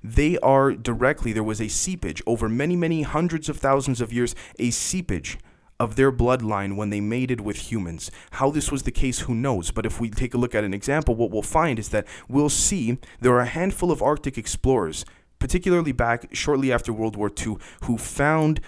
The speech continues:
who claimed in their journals to have found underground bases, particularly within access points in Antarctica. But apparently there's access points in, uh, Vegas and New Mexico as well. But as whether or not that's,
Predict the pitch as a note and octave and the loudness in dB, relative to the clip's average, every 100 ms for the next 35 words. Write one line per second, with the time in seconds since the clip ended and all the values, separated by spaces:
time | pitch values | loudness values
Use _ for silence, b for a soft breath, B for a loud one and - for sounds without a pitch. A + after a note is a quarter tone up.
0 | - A#2 - E3+ F3+ D3 C#3 C3 A#2+ C#3 | -4 -4 0 2 2 2 0 0 0 0
1 | C3 - A#2 G2+ - B2 A#2+ A#2 A#2 A2 | 0 0 -2 0 0 0 0 0 0 0
2 | G#2+ G2+ G2+ G2+ A2 - B B A#2 - | -2 0 -2 -2 -6 -8 B B 2 4
3 | F#3+ F#3 E3+ D#3 D#3 C#3 C3+ C3 A#2+ - | 4 6 6 6 6 6 4 2 2 2
4 | A2+ B2 A#2+ - - A2 G2+ - B2 B2 | 0 2 -2 -2 -2 -2 -2 -2 0 0
5 | - A2+ G2+ A2+ A2+ G#2 F#2 F#2 G2+ - | 0 -4 0 0 0 -4 -4 -2 -2 -2
6 | B2 A#2 G#2+ G#2 F#2+ B B - A2 A2 | -2 -2 -4 -4 -4 B B -4 -4 -6
7 | - A2 G#2 - - G#2 G2 F2+ D#2+ B | -6 -6 -6 -6 -4 -2 0 -2 -6 B
8 | B G2+ A2 A2+ A2 G#2+ G2+ G2+ G#2 - | B -2 0 0 0 0 0 -2 -4 -4
9 | F#2+ F#2 G2+ A2 F#2 F2 F#2 - - G#2+ | -4 -4 -2 0 0 -2 -6 -6 -4 -2
10 | G2+ G#2 A2+ G#2 G#2 G2+ G2 G2 - | -2 -2 -2 0 0 -2 -2 -4 -4